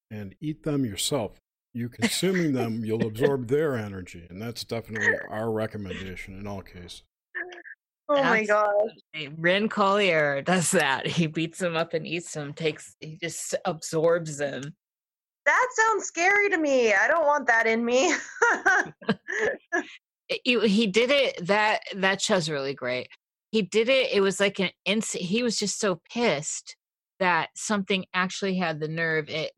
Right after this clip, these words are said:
Speaker 3: got up, it kinda cuddled up behind him, mind you, too.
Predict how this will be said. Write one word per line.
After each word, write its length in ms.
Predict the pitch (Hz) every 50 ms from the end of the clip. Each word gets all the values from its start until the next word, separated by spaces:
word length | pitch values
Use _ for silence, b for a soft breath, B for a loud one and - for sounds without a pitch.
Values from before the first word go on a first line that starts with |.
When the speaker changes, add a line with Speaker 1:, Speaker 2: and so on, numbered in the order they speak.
| _
Speaker 3:
got 160 | - 180 196 214
up, 140 | 214 - - _ _
it 140 | 160 139 - - _ _ -
kinda 300 | 190 196 190 170 160 - _ _ _ _ _ _ _ _ _ _ _ - - _
cuddled 380 | 208 208 196 196 190 170 170 165
up 100 | 160 - _ _ _ _ _ _ _ _ _ _ _
behind 800 | 143 143 - - - 170 175 190 190 190 202 202 190 190 160
him, 220 | 135 127 120 120 123
mind 340 | 127 131 131 131 131 127 127
you, 100 | 120 123
too. 480 | 117 - - 175 160 131 113 98 -